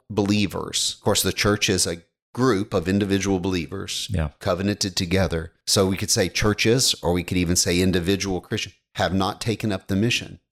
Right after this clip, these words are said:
Speaker 1: And this is also why for years now we have ingrained here in Cornerstone to our people that the Great Commission, again, this is Jesus just before he ascends into heaven. He's already resurrected.
Speaker 2: Mm-hmm.
Speaker 1: He's meeting with the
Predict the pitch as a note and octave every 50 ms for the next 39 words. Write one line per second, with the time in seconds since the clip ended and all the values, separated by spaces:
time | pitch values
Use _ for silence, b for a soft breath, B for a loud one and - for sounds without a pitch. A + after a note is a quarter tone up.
0 | _ _ _ _ _ _ - F#2 G2 G2 G#2 - - A#2 F#2+ - A2 A2 C#3 D3+
1 | - - A#2+ G2+ G2 F#2+ F2+ F#2 F#2 F#2 F#2+ F#2+ F#2+ F#2+ F#2+ F#2 - - A2+ G#2
2 | G2 F#2+ G2+ G#2+ G#2 G2+ - - G#2 G2 G2 G2 G2 F#2+ G#2+ F2+ E2 F2 - -
3 | F#2+ F#2 F#2+ A2 B2+ D3 C#3 B2 - G#2+ F#2+ F2+ F2 - - - F#2+ - E2+ E2
4 | - - - F2 F2+ F#2 - - G2 F#2 E2+ E2+ E2+ - - - A#2 - - -
5 | E2+ D#2 F2 F2 E2+ _ _ _ _ _ _ _ _ - F#2+ E2+ - G#2 E2+ F2+
6 | G#2 A2 B2 - - - A2 G2 G#2 A#2+ A#2+ - - F2+ E2 D#2+ D#2+ F#2 G#2 -
7 | - - A2 G#2+ F#2 F#2 G2+ - - F#2+ E2+ D#2+ D#2+ E2 G2 G2+ G2 F2 F2+ E2+
8 | - - G#2 F2+ - - G2 - - G2+ F#2 F#2 G2 F#2 E2 - - G2+ F2+ F2+
9 | F2 A2 A2+ - C3 G#2+ F#2+ E2+ E2+ F2+ F2 - F2+ G2 G2 G2+ - - - -
10 | - B2 G#2 F#2+ - - - G#2+ A2 A#2+ - - - E2 D#2+ F2+ F#2 G2+ G2 _
11 | - - - F2+ F#2+ F#2 F2 G2+ A2 G#2+ A2 A#2 A#2 - - A2+ A2+ A2+ A#2+ -